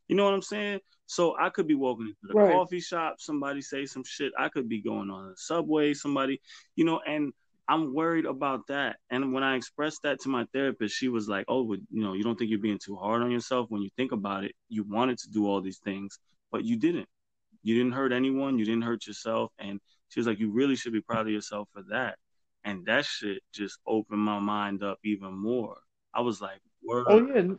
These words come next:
Speaker 1: word."
Speaker 2: No, I'm not gonna lie. And, and with the last podcast, you know, I, I had to apologize because, you know, I had another, another incident at the Sonics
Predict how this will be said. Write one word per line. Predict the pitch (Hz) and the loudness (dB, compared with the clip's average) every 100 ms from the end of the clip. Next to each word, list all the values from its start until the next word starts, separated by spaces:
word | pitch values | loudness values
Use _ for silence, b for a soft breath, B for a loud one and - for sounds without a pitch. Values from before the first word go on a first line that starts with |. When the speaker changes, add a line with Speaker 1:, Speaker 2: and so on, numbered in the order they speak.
| - | -4
Speaker 1:
word." | 110 120 113 92 - _ _ _ _ _ | 0 2 2 -2 -12 _ _ _ _ _
Speaker 2:
No, | 175 233 | 0 0
I'm | 247 262 | 0 -2
not | 269 | 4
gonna | 247 247 | 6 8
lie. | 254 190 143 - _ _ _ - | 10 10 8 2 _ _ _ 8
And, | 196 180 | 8 8
and | 180 185 | 4 6
with | 196 | 8
the | 196 | 6
last | 175 208 208 - | 8 10 10 10
podcast, | 233 156 - 147 135 - _ _ _ _ - | 10 10 8 6 6 -4 _ _ _ _ 0
you | 170 | 4
know, | 175 165 - - | 8 8 6 6
I, | 147 - | 6 6
I | 160 | 4
had | 170 196 | 6 6
to | 202 185 | 8 8
apologize | 185 196 180 175 160 165 160 143 | 8 10 10 10 8 8 6 2
because, | - 165 151 139 _ _ _ _ - | 2 8 8 6 _ _ _ _ 2
you | 180 | 6
know, | 175 156 151 - - | 8 8 6 2 -2
I | 160 | 6
had | 175 | 8
another, | 175 165 175 175 - 151 - | 8 8 8 8 6 0 4
another | 170 180 180 180 | 6 8 8 8
incident | 175 - 175 170 - | 6 4 4 4 4
at | 151 | 2
the | 151 | 2
Sonics | - 180 180 180 180 - - | 4 8 10 10 6 2 -20